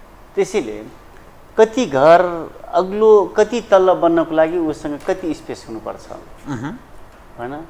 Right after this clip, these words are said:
Speaker 1: त्यो सबै चिजको पनि
Speaker 2: त्यो मापदण्ड पुरा गरेर,
Speaker 1: मापदण्ड।
Speaker 2: मापदण्ड, भौतिक।
Speaker 1: त्यो समेत पहिलेको, पहिले एउटा मापदण्ड थियो, पछि मान्य रामकुमारी मन्त्री भइसकेपछि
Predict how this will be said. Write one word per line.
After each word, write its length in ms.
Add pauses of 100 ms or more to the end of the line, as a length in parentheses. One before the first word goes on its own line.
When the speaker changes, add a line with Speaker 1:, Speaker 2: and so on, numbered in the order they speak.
(160)
Speaker 1:
त्यो 100
सबै 340
चिजको 320
पनि 240
Speaker 2:
त्यो 140
मापदण्ड 480
पुरा 320
गरेर, 160
Speaker 1:
मापदण्ड। 300
Speaker 2:
मापदण्ड, 540
भौतिक। 360
Speaker 1:
त्यो 0
समेत 400 (760)
पहिलेको, 760 (240)
पहिले 220
एउटा 360
मापदण्ड 460
थियो, 300 (440)
पछि 200
मान्य 340
रामकुमारी 760
मन्त्री 320
भइसकेपछि 580